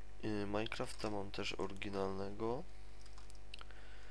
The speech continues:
Też się nazywa konto Matip Sphere.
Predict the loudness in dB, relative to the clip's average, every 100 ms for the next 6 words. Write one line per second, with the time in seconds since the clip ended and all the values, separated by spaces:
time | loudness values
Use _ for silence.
0 | -2 -2 -2 -2 0 0 2 0 0 0
1 | 0 0 2 2 2 0 -2 0 0 0
2 | 0 0 0 -2 -2 -2 -2 0 0 0
3 | 0 0